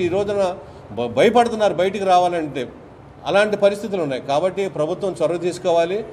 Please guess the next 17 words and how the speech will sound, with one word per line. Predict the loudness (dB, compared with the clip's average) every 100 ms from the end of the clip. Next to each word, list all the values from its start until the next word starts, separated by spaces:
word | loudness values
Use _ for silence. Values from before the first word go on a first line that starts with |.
| -16 -20 -14 -6
అన్యాక్రాంతమైనటువంటి | 0 6 6 4 0 0 0 0 0 -2 -2 -4 0
ఆస్తుల | 2 2 0 -4
మీద | -2 -2 -2
సీబీసీఐడీ | -4 -2 -2 -4 0 0 0
దర్యాప్తు | 0 2 2 0 -2
జరిపించాలి, | -6 -4 -6 -2 0 0 -4 -6 -12 -18 -20 -14 0
లేదా | 2 4 4
సీబీఐ | 2 -4 -2 0 0
ఎంక్వైరీ | -2 -2 -2 0
అయినా | -2 -4 -2
చేయించాలి. | -4 -2 0 0 -2 -6 -8 -16 -20 -14 -4
ప్రత్యేక | -4 0 0 2 0
అధికారిని | 0 2 2 2 0
నియమిస్తే | -2 -2 -2 -4 -2 -4
ఈ | -2 -2
గొడవలన్నిటికీ | 0 0 2 -2 -4 -6 -6 -8
కూడా | -4 0 2 2